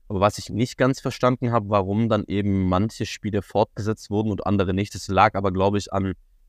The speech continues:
den verschiedenen Courts, auf denen die angesetzt waren. Weil manche waren dann eben bespielbar und manche halt eben nicht. Ähm, das ist ja auch dann immer unterschiedlich bei der Beschaffenheit, aber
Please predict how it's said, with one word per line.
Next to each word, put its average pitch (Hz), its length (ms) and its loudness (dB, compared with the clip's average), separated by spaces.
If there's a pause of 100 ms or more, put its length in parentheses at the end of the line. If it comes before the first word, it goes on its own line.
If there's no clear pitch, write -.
(100)
den 90 400 2
verschiedenen 98 640 -2
Courts, 110 500 0
auf - 160 -6
denen 127 240 2
die 120 140 -4
angesetzt 120 520 -4
waren. 120 260 2 (280)
Weil 95 120 0
manche 98 380 2
waren 101 260 6
dann 123 140 0
eben 117 220 -4
bespielbar 120 600 2
und 98 180 0
manche 98 320 0
halt 92 120 -2
eben 95 240 -6
nicht. 104 380 -4 (760)
Ähm, 95 320 2
das 90 100 -4
ist 104 220 -8
ja 95 120 6
auch 92 140 -2
dann 101 140 0
immer 90 160 0
unterschiedlich 110 640 -4 (180)
bei 95 160 0
der 95 100 0
Beschaffenheit, 120 540 0
aber 95 220 0